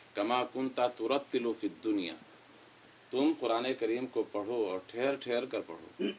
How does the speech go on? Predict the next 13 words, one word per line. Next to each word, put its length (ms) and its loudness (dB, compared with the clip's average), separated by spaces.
اسی 320 6
انداز 360 10
سے 140 2
پڑھو 380 2
جس 240 -4
طرح 200 2
سے 220 -2
تم 180 -2
دنیا 240 -2
میں 180 -2
پڑھا 200 -6
کرتے 340 -12
تھے۔ 260 -20